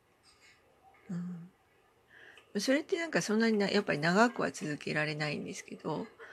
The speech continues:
なんか麻痺しちゃうとずっとそれになっちゃったりしますよね。うん。あ、なんか音が聞こえるとか、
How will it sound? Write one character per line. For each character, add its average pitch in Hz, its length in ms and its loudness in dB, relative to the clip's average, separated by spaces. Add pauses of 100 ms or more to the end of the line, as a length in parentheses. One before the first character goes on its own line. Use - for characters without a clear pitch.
(260)
な 185 60 -8
ん - 20 -4
か 196 80 0
麻 202 120 4
痺 254 180 2
し - 80 -4
ち - 120 -4
ゃ - 40 0
う - 80 -4
と - 100 -10
ず - 240 -10
っ - 20 -8
と 147 140 -10
そ 147 220 -8
れ 147 60 -6
に 143 140 -10
な 147 120 -4
っ - 20 -6
ち - 120 -12
ゃ 226 40 -12
っ - 20 -20
た - 80 -10
り 233 80 -8
し - 140 -8
ま 220 100 -10
す - 80 -10
よ - 80 -18
ね。 - 60 -20 (1040)
う 175 60 -2
ん。 175 560 -4 (1000)
あ、 202 80 2
な 240 100 4
ん 240 40 0
か 180 120 0
音 277 400 4
が 220 120 2
聞 - 200 -10
こ 190 220 4
え 190 120 4
る 196 280 4
と 180 120 -6
か、 151 640 0